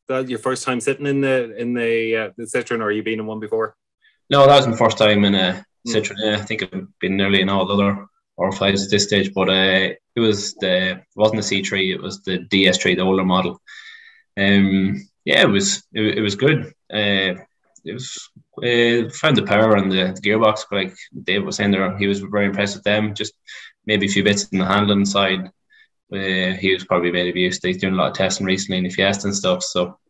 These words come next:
Speaker 2: um, yeah, we didn't, we didn't really get, we didn't get much of a test in. We, the, the car was delayed out of customs in Seattle Airport, so that kinda left things a bit rushed, unfortunately. So,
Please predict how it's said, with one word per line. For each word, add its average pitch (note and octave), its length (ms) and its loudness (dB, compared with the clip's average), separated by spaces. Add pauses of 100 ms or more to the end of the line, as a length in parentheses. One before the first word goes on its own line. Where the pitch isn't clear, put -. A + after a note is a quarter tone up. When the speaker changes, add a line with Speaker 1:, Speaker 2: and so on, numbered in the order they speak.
(360)
Speaker 2:
um, F2 600 0 (1200)
yeah, A#2+ 240 6
we G#2 120 6
didn't, G2 340 2
we F#2+ 80 -2
didn't G2 160 0
really F#2+ 140 2
get, F#2+ 280 -2
we G2+ 80 0
didn't G2+ 140 -2
get G2 120 -2
much G2 140 -8
of F#2 60 -8
a F#2 40 -14
test G2 300 -2
in. F#2+ 200 -2
We, F#2 100 -2
the, E2+ 400 -6
the F2+ 360 -2
car F#2 260 0
was F2+ 360 -8
delayed F#2 300 0
out F#2 100 -2
of F2+ 120 -8
customs F#2+ 460 -6
in F2 400 -2
Seattle F#2 380 0
Airport, F#2 440 -2
so F2 280 -4 (560)
that G2 160 -4
kinda F#2 160 0
left F#3 240 0
things F#2+ 200 -2
a F#2+ 40 -8
bit - 140 -4
rushed, F#2+ 320 -2
unfortunately. F#2 560 -2
So, F2 420 -8